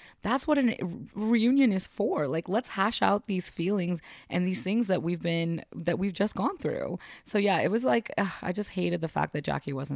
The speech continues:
there because that was really Marshall's time to be able to talk and, and hash things out with her.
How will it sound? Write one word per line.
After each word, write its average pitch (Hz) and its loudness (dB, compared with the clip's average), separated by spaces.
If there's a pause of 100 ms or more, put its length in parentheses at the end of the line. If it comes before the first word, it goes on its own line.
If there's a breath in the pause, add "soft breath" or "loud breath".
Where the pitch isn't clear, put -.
there 139 -4
because 143 -8 (340 loud breath)
that 202 2
was 226 4
really 190 -2
Marshall's 160 -2 (280 soft breath)
time 160 -2
to 160 -10
be 156 -4
able 147 -4
to 147 -6
talk - -6 (340)
and, 139 -4 (140)
and 156 -6
hash 147 -8
things 147 -10
out - -10
with - -14
her. - -14